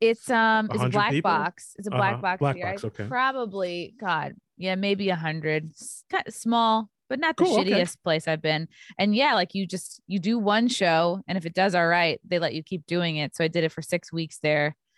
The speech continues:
Speaker 1: and that was
Speaker 2: Not
Speaker 1: pretty
Speaker 2: too
Speaker 1: cool.
Speaker 2: bad.
Speaker 1: I didn't have to, like,
Speaker 2: Yeah.
Speaker 1: rent it out or anything.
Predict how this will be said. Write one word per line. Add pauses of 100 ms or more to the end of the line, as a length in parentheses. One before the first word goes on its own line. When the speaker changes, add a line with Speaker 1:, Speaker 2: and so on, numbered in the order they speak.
(180)
Speaker 1:
and
that
was
Speaker 2:
Not
Speaker 1:
pretty
Speaker 2:
too
Speaker 1:
cool.
Speaker 2:
bad.
Speaker 1:
I
didn't
have
to,
like,
Speaker 2:
Yeah.
Speaker 1:
rent
it
out
or
anything.